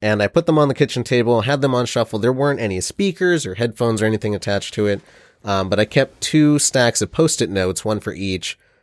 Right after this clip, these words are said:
um, that I was notating the songs and the approximate time,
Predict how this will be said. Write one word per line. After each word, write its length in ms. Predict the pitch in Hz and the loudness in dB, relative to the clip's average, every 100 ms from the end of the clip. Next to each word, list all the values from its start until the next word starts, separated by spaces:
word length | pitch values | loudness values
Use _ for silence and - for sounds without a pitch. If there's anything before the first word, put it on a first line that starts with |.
| _ - | _ -4
um, 380 | 95 90 82 85 | -2 -2 -6 -2
that 160 | 113 | 2
I 60 | 104 | 4
was 180 | 101 95 | 4 2
notating 880 | 107 107 - 104 95 92 87 87 101 | 2 0 0 -2 0 -2 -2 -8 -8
the 260 | 92 87 | -6 -4
songs 600 | 87 - 139 127 123 113 - _ _ _ | -2 0 2 2 2 -2 -6 _ _ _
and 300 | 104 98 92 | 0 0 0
the 140 | 92 90 | -2 -4
approximate 600 | 87 113 101 - 92 87 | 0 0 2 -2 -4 -6
time, 460 | - 95 92 85 | -4 -2 -2 -4